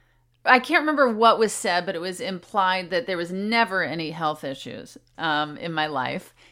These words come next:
And then didn't know that my parents were dead. Uh, didn't pick up on that. I was like, "What about my parents?" And it was just,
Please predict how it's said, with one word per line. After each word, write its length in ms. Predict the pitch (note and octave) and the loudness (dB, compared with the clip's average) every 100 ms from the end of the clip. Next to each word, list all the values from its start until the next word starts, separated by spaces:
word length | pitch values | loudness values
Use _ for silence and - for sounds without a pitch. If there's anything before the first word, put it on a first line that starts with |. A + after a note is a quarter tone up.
| _ - | _ -6
And 320 | F3+ F3+ E3+ | -4 -4 -6
then 760 | F3 F#3 F3+ F3 F3 F3 E3 - _ _ _ _ D#3+ E3+ | -4 -2 -2 -4 -6 -8 -10 -14 _ _ _ _ -18 -6
didn't 260 | A3 A3+ A3 | -2 0 0
know 260 | G#3 G#3 | 0 -2
that 160 | G3+ F#3+ | -2 -4
my 140 | E3+ D#3 | -4 -6
parents 560 | - A#3 A#3 A3+ A3+ | -8 -4 -4 -4 -8
were 120 | G#3 | -10
dead. 800 | G3 G3 F#3+ F#3+ F#3 F#3+ F3+ F#3+ - _ _ _ _ - | -8 -2 0 2 2 0 -4 -10 -12 _ _ _ _ -2
Uh, 280 | E3+ D#3+ | 0 0
didn't 240 | E3+ G#3+ G#3+ | 0 -2 0
pick 200 | G#3+ A3 | -2 -2
up 120 | G#3 | -2
on 140 | G3 F3+ | -2 -2
that. 120 | E3+ | 0
I 80 | F#3+ | 0
was 100 | F#3 | -2
like, 140 | G3+ | -2
"What 140 | G#3 A3 | -2 0
about 200 | A3+ F#3+ | 0 0
my 120 | F3+ | -6
parents?" 640 | F#3 G3 F3 C#3+ - - | -6 -6 -4 -4 -8 -14
And 220 | E3 D3+ - | -12 -12 0
it 80 | B3 | 0
was 180 | C4 B3+ | 2 0
just, 220 | D#4 | -4